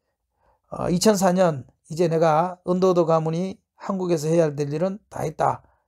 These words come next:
그런 말을 남기고, 개인 재산으로 가지고 있던 집과 그가 가지고 있던 모든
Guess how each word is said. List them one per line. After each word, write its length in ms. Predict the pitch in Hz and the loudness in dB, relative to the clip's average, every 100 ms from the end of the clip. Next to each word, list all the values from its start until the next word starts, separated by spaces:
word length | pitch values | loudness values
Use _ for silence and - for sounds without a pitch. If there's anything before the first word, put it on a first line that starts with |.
| _ _ | _ _
그런 240 | 170 175 | -2 0
말을 280 | 160 151 156 | 0 -2 -2
남기고, 600 | 151 156 151 139 147 127 _ _ _ _ | -6 -6 -4 -2 -2 -4 _ _ _ _
개인 320 | - 170 180 | 0 2 4
재산으로 460 | 180 175 175 170 160 | 2 0 0 0 0
가지고 300 | 160 156 151 | 0 0 -4
있던 420 | 143 160 175 190 _ _ _ | -2 -2 -2 -6 _ _ _
집과 540 | - 185 - 156 135 - _ _ _ | -8 -8 0 0 0 -10 _ _ _
그가 220 | - 180 | 0 2
가지고 260 | 165 170 170 | 2 0 0
있던 420 | 160 160 160 147 | 0 -2 -4 -6
모든 720 | - - - - - 185 196 | -12 -10 -8 -6 -6 -6 -6